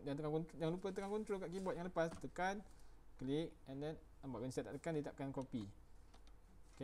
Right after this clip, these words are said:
escape balik. Pergi dekat dia punya ni, mana kena nampak betul-betul nak snap dia betul-betul kat ujung ni. Saya gunakan yang ni, part ni.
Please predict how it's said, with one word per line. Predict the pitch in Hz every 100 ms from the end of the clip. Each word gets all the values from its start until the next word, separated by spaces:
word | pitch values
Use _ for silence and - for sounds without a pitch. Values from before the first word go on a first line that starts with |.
| 117 117
escape | - - 113
balik. | 135 160 - - - - - - -
Pergi | - 117 135 151
dekat | 147 147 143
dia | 139
punya |
ni, | 143 151 165
mana | 110 123 151 - - - -
kena | 120 123
nampak | 135 - - -
betul-betul | 139 - 175 143 139
nak | 143 -
snap | 170 -
dia | 156
betul-betul | 151 143 -
kat | 151
ujung | 147 151
ni. | 117 113 -
Saya | 117
gunakan | 127 127 131 131 -
yang | 131
ni, | 120 98 - - - - -
part | 107
ni. | 113